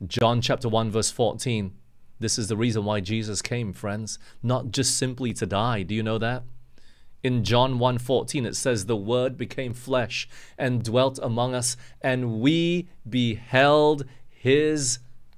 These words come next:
glory." Friends, Jesus came to live among men, and not just simply for the sacrifice of sin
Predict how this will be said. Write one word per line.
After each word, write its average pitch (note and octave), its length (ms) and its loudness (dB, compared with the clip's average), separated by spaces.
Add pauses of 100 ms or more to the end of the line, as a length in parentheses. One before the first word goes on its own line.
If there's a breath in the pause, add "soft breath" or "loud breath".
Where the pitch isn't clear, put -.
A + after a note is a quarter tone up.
(120)
glory." G2+ 720 2 (760)
Friends, C3 420 0
Jesus D3+ 540 0
came D3+ 260 -2
to A#2 80 -2
live B2 160 2
among A2+ 300 0
men, G2+ 280 0 (500 soft breath)
and D3 320 2 (260)
not C3 340 4
just D3 240 4
simply D#3+ 460 2
for B2+ 180 -2
the G#2 100 -2
sacrifice C#3+ 840 -2
of G#2+ 220 -6
sin G#2+ 580 0